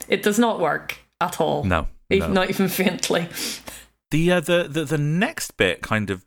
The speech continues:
Speaker 2: does work for me, I think. It's probably one of, ah, do you know what? I was gonna say it's one of the strongest bits of the movie, but I think I'm actually lying. Um, <laughs> but it's, it's quite a sad, <laughs> it's quite a sad bit of the movie 'cause they're out on exercise, they get caught in a jet wash, and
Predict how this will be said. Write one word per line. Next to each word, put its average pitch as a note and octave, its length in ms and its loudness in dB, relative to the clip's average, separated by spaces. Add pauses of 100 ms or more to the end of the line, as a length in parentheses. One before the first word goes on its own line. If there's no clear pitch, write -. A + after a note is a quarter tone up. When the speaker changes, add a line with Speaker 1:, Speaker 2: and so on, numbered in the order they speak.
Speaker 2:
does A2+ 260 4 (340)
work G2 480 2
for - 160 -2
me, F2+ 220 2
I F2+ 100 4
think. F2 260 -4
It's E2+ 120 -8
probably B2 420 4
one G2 220 0
of, F#2+ 100 -4 (640)
ah, - 240 -10
do C3+ 100 -10
you B2+ 40 -10
know C#3 120 -8
what? D3 160 -6
I A2+ 40 -8
was B2+ 100 -8
gonna F3 100 -2
say C3+ 80 -4
it's G#2+ 100 -8
one F#2+ 100 -4
of E2+ 40 -10
the F2 60 -8
strongest E2 480 -10
bits - 180 -6
of - 60 -18
the E2 40 -10
movie, E2+ 200 -4
but C2+ 140 -6
I D#2+ 60 0
think C3 220 -6
I'm G2 100 -2
actually D#2 280 -8
lying. D#2+ 420 -4 (400)
Um, F2+ 180 4 (360)
<laughs> - 320 -18
but G2+ 220 -2
it's, A2+ 120 -6
it's - 140 0
quite D#3 220 4
a - 20 4
sad, - 720 6
<laughs> - 440 2
it's - 140 -12
quite E3+ 140 0
a D#3 40 0
sad C#3 440 4
bit D3 140 2
of B2+ 80 0
the A2+ 80 -4
movie A2+ 300 2
'cause A2 160 -6
they're A2 120 6
out A#2+ 140 6
on G#2+ 80 4
exercise, G2+ 480 2
they F#2 120 2
get F#2 120 -6
caught G2 320 0
in E2+ 300 -2
a - 60 -6
jet E2 280 -2
wash, - 360 -4
and D2+ 280 -12